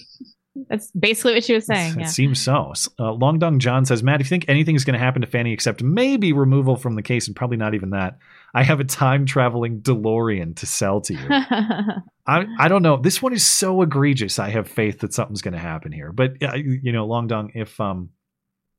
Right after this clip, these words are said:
Speaker 2: if nothing does, y-, you can, you can tell me I was an, I was an idiot, and, uh, and I will fully accept that charge. But, uh, let's stop there.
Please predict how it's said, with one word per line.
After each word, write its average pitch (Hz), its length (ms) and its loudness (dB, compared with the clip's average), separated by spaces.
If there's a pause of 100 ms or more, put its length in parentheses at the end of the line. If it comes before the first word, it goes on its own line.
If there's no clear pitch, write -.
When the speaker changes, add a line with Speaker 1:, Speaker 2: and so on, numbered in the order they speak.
(240)
Speaker 2:
if - 120 -12
nothing 101 240 0
does, 85 320 -8
y-, 92 140 -12
you 101 140 -4
can, 80 260 -8 (600)
you 117 100 2
can 101 240 -4
tell 110 160 0
me 98 140 -4
I 80 80 -6
was 82 180 -10
an, 82 160 -10
I 98 80 -8
was 95 140 -6
an 90 80 -6
idiot, 73 420 -10
and, 76 320 -12
uh, 71 260 -12 (380)
and 104 140 -4
I 98 140 -4
will 92 140 -6
fully 82 280 -8
accept 80 320 -10
that 78 120 -12
charge. 76 440 -10 (600)
But, 120 280 0
uh, 117 280 2
let's 190 200 0
stop 254 360 0
there. 120 580 2